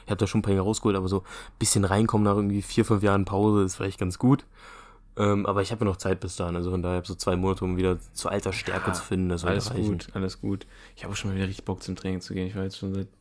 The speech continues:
Speaker 2: keine Ahnung, wie lang nicht mehr. Aber Freitag, Freitag geh ich wieder hin.
Speaker 1: Ja, schön.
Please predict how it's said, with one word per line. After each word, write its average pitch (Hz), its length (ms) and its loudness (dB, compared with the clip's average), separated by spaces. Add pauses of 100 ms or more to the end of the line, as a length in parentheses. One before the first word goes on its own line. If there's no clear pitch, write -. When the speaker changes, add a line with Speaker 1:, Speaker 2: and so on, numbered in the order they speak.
(120)
Speaker 2:
keine 92 180 -4
Ahnung, 104 140 0
wie 104 60 -2
lang 104 200 -2
nicht 107 140 -2
mehr. 107 220 -2 (360)
Aber 90 140 -6
Freitag, 87 420 -2 (180)
Freitag - 320 -12
geh - 60 -20
ich - 100 -18
wieder - 140 -14
hin. 120 140 -14 (360)
Speaker 1:
Ja, 90 380 -12
schön. 85 460 -10